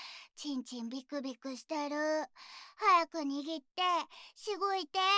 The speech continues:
て言ってるみたい。うーん。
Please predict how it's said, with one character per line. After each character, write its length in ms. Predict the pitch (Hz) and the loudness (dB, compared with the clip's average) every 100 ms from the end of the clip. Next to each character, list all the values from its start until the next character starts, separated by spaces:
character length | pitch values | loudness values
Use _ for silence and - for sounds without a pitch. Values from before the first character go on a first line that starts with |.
| 415 - | 4 0
て 80 | 302 254 - - - | -10 -12 -18 -20 -14
言 120 | 254 254 | -10 -10
っ 20 | |
て 260 | - 285 233 | -4 -2 0
る 100 | 269 | 2
み 180 | 285 | 2
た 220 | 294 370 269 | 4 4 4
い。 100 | - _ _ _ _ _ _ | -2 _ _ _ _ _ _
う 40 | 302 | 0
ー 40 | |
ん。 840 | 330 330 311 311 302 277 262 233 | 2 4 4 4 2 -2 -6 -10